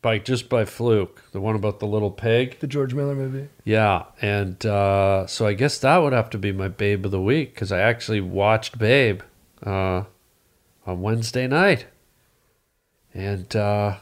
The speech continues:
Speaker 1: so that would be my babe of the week. I watched the little pig movie.
Speaker 2: It's a fabulous movie.
Speaker 1: Great movie, f-, great family movie. Had a family there.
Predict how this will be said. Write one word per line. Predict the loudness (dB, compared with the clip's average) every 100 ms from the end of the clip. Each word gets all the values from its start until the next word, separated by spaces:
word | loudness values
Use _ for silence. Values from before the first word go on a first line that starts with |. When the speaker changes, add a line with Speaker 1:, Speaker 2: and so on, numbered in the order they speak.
| _ _
Speaker 1:
so | -14 -6 -2
that | 0 0
would | -2
be | -2
my | 0 -2
babe | -2 -2 0 0
of |
the | 0
week. | 2 2 -2 -6
I | -6
watched | -2 -4 -6 -6
the |
little | -2 -2 -2
pig | -4 -4 -4 -2
movie. | -2 -2 -4 -8 _ _
Speaker 2:
It's | -4
a |
fabulous | 2 2 2 -4 -6
movie. | -10 -10 -14 -20 -10
Speaker 1:
Great | -2 0 0
movie, | -2 -2 0 0
f-, | -4 -8 -2
great | 0 0
family | -2 -4 -2 0 0
movie. | 0 0 0 0 0
Had | 0 -4
a |
family | -6 -4 -2 0 0 2
there. | 4 4 4 2 0